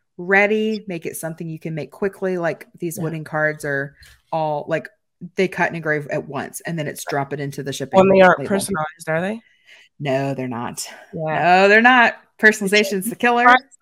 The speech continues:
Speaker 2: something that's not personalized too. Like,
Speaker 1: Yeah.
Speaker 2: you can still do, if you wanna say you wanted, someone wants to do Stanley Toppers, just do ones that are maybe, like, themed, or, you know, I've seen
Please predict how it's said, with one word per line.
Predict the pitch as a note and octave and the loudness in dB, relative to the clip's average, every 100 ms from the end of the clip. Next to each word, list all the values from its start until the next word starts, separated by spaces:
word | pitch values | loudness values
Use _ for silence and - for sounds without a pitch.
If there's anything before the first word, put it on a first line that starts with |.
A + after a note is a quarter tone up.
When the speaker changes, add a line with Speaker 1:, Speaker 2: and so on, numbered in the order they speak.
| D#5+ | -12
Speaker 2:
something | - G#3+ G3 F#3+ G3 | 0 4 4 2 2
that's | G3 F#3+ | 0 0
not | G#3 F#3 - | -2 -2 -2
personalized | G3+ A3+ G#3+ F#3 F3+ - | -4 -2 0 0 -2 -4
too. | C4+ | 0
Like, | A3 F#3+ | 2 4
Speaker 1:
Yeah. | D#3 - - _ | 2 -2 -12 _
Speaker 2:
you | C4 D4 | -14 -10
can | C#4+ | -8
still | - C#4+ D#4 | -4 0 0
do, | D#4 A#3 C#4+ A#3+ G#3 G3+ | 0 -4 -2 2 2 0
if | G3+ | -4
you | A#3 | -2
wanna | A#3 A#3 | 0 -2
say | A3+ A3 | -2 -4
you | A3+ | 0
wanted, | G#3+ G#3 G3+ - | 0 0 -2 -6
someone | A3 G3+ G3 | -6 -4 -2
wants | F#3+ F#3+ | -4 -6
to | F#3+ | -10
do | F#3+ F3+ | -10 -10
Stanley | F#3+ F3+ E3+ | -6 -6 -6
Toppers, | - G3 A#3 F3+ E3 - _ _ _ | -6 -6 -2 -4 -4 -10 _ _ _
just | B3 B3 | -8 -6
do | B3 B3+ | -6 -2
ones | B3+ A#3 A3 | 0 0 -2
that | A3 | -4
are | |
maybe, | G#3+ G3+ G3+ G3+ | -2 -2 -4 -4
like, | F#3+ F3+ - - | -4 -4 -10 -12
themed, | B3 G3 D#3+ D#3 - | -6 -4 -4 -8 -4
or, | F#3+ F3+ | 0 0
you | F3+ | 0
know, | F#3 | 0
I've | F3+ | 0
seen | - G#3 G3 | -2 -2 -2